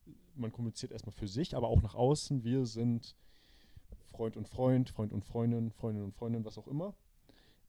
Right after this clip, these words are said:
Ähm, PartnerInnen halt. Während man in einer Freundschaft irgendwie zueinander findet, durch was auch immer, und, ähm, ja, man halt sehr unko-, unkommun-, unkommuniziert einfach dann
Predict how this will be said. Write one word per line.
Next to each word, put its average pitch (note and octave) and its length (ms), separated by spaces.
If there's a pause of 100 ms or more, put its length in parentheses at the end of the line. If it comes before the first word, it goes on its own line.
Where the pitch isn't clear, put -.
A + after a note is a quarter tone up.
(120)
Ähm, C3 540 (320)
PartnerInnen C3 800
halt. D#3+ 260 (960)
Während A#2 220
man A#2+ 140
in A#2+ 60
einer A2+ 100
Freundschaft C3+ 560
irgendwie B2 320
zueinander B2+ 460
findet, D3+ 500 (440)
durch A#2 300
was A#2 140
auch A#2+ 100
immer, D3 420
und, B2 380
ähm, A#2+ 560
ja, A#2+ 240
man A2 340
halt A#2+ 220
sehr A#2+ 420 (380)
unko-, D3+ 560 (220)
unkommun-, A#2+ 640 (1120)
unkommuniziert D3 960
einfach C3+ 420 (320)
dann B2 340